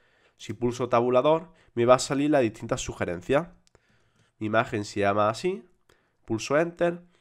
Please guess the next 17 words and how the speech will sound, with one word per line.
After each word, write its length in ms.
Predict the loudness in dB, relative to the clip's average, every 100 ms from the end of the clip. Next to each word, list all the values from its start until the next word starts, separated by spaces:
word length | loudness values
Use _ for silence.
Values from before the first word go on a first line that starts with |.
| -20
y 120 | -4 -2
ya 100 | 0
tendría 400 | -2 -2 0 0
la 60 |
imagen 420 | 0 0 -2 -4
lo 100 | -4
que 80 | -6
sería 400 | -8 -2 0 2
adquirida. 600 | 0 -4 -6 -4 -4 -4 -2
La 120 | -2
tendría 560 | -2 -6 0 0 0 -6
aquí 300 | -8 -6 -2
para 240 | 0 0
poder 160 | 0 -2
trabajar 400 | -4 -2 -2 -4
con 160 | -6
ella. 400 | -8 -4 -4 -4